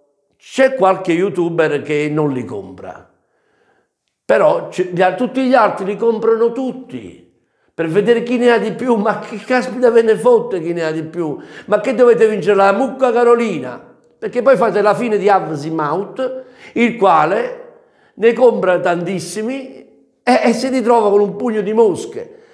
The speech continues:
perché poi dice cazzate e Fesserino ne ha indovinato una,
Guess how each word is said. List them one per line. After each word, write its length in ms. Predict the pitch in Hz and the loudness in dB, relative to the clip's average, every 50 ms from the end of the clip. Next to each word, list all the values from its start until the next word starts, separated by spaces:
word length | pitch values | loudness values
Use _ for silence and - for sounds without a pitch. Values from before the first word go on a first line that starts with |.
| _ _ _ | _ _ _
perché 280 | - 185 175 - 214 - | -6 -6 -2 -2 0 2
poi 180 | - 262 240 | 4 4 2
dice 300 | 208 233 262 208 190 233 | 2 2 0 0 0 2
cazzate 500 | 175 208 - - - - 214 190 180 175 | 2 2 0 0 0 2 2 2 2 2
e 40 | 170 | -2
Fesserino 500 | - 165 170 - - 196 165 175 170 165 | -4 -4 -6 -4 -4 -4 -2 -2 -2 -2
ne 100 | 170 170 | 0 0
ha 40 | 165 | 0
indovinato 580 | 170 160 170 165 175 190 196 196 185 165 175 | 0 0 0 0 0 2 2 2 0 0 0
una, 1040 | 170 180 208 214 202 190 170 156 156 156 160 175 170 151 139 - - - - - - | 0 0 0 0 0 -2 -2 -2 0 0 2 2 2 2 0 -2 -8 -12 -16 -20 -20